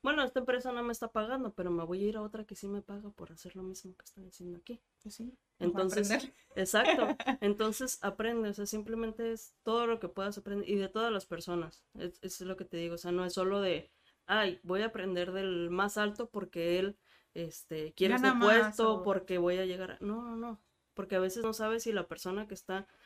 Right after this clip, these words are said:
Speaker 1: este, tres puestos debajo de ti también sabe algo que tú en tu vida habías imaginado
Speaker 2: Ujú.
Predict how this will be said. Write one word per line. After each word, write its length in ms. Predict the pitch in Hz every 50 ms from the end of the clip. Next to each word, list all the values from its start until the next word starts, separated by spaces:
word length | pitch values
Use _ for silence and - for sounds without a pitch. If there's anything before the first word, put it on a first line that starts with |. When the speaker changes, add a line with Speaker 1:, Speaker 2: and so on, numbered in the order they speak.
| - _ _ _
Speaker 1:
este, 360 | 180 170 - - - 156 151 - _ _
tres 200 | 196 202 220 214
puestos 340 | - 214 208 208 220 220 208
debajo 320 | 202 185 180 180 - 202
de 120 | 202 180 180
ti 260 | - 202 208 226 220 - - _ _
también 260 | - 196 202 208 214
sabe 280 | 208 240 247 247 247 247
algo 260 | 240 247 254 262 262 262
que 100 | 202 185
tú 160 | - 208 208
en 240 | 214 226 226 214 -
tu 180 | - 214 196 185
vida 280 | 185 190 208 226 233 233
habías 360 | 226 226 220 220 - - -
imaginado 600 | 226 233 220 202 208 208 214 214 180 185 - 208
Speaker 2:
Ujú. 160 | 233 262 269